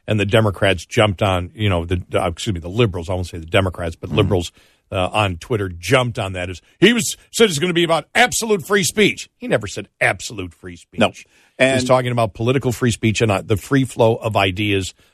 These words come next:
Speaker 1: of things happening.
Speaker 2: And that whole jet tracking thing, uh, has really, uh, escalated, you know, now that there is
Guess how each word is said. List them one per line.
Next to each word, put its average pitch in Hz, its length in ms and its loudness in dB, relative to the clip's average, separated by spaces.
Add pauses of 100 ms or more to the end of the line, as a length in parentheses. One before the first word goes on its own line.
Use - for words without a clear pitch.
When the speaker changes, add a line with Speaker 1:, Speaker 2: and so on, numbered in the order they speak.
Speaker 1:
of 101 140 2
things 98 260 0
happening. 90 540 -6
Speaker 2:
And 110 120 4
that 110 140 2
whole 117 180 2
jet 117 380 0
tracking 98 420 -2
thing, 87 460 0 (400)
uh, 85 500 2
has 90 500 0 (120)
really, 87 540 0 (540)
uh, 82 260 2 (100)
escalated, 80 760 0 (280)
you 101 80 2
know, 85 80 2
now 95 400 4
that 85 180 0
there 87 260 4
is 82 360 -4